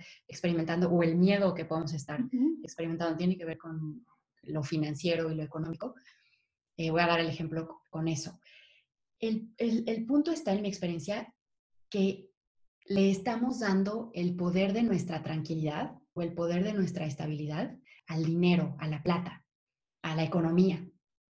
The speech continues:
Speaker 1: al cheque, ¿no? Al depósito. Y el, el, el, la clave para transformar y por lo tanto para generar prosperidad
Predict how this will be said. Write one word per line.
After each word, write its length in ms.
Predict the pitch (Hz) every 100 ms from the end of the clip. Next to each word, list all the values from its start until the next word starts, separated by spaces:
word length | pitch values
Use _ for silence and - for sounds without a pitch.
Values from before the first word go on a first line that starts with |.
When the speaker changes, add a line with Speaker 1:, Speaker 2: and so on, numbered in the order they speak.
| - -
Speaker 1:
al 180 | 180 180
cheque, 560 | 214 190 190 156 - _ -
¿no? 140 | 165
Al 160 | 202 175
depósito. 520 | 165 - 147 - - - _ _ _ - - - - _ _
Y 540 | - 262 311 320 - - _ _ _ _ _ _ -
el, 280 | 220 233 -
el, 500 | 226 226 226 208 214
el, 80 | 202
la 160 | 196 190
clave 320 | 240 240 285
para 260 | 226 175
transformar 680 | 175 175 156 180 175 180 185
y 100 | 185
por 180 | 180 185
lo 100 | 196
tanto 240 | 233 320 427
para 160 | 233
generar 720 | 175 180 170 160 151 214 370 -
prosperidad 760 | - 175 - 139 151 156 - -